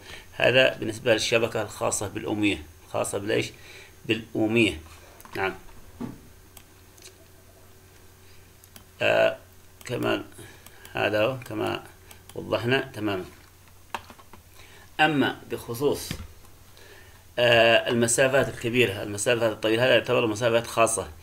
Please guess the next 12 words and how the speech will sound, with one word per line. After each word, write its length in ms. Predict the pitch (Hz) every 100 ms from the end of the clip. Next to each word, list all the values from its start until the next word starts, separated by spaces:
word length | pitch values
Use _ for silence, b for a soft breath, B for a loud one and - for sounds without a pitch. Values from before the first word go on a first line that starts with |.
| B B B -
إما 220 | 120 113
يكون 480 | 110 107 127 127 120 - b b b -
عبر 280 | 117 117 104 - 127
منطقة 560 | 127 120 113 120 107
خاصة، 600 | 101 - 120 117 - 110 101 - - - - - -
آه، 340 | 120 120 110 104
بما 260 | 110 117
يسمى 480 | 104 101 120 120 113
المنارة 540 | 117 104 104 113 120 113
الخاصة 480 | - 110 107 107
بالجوامع 800 | 101 110 110 110 110 104 107 120
أو 180 | 113 117